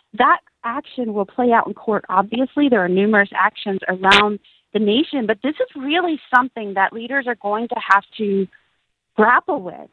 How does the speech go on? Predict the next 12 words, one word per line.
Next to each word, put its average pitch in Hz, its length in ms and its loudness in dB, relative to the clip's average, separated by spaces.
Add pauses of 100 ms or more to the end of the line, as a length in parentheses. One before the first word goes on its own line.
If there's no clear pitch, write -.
Obviously, 240 1200 -6
obviously, 170 800 -2
we 214 160 -2
want 220 400 4 (360)
there 247 120 -2
to - 160 -12
be 214 160 -8
a 196 60 -8 (100)
free 202 160 -8
market. 269 500 0
We 202 120 -4
want 208 240 2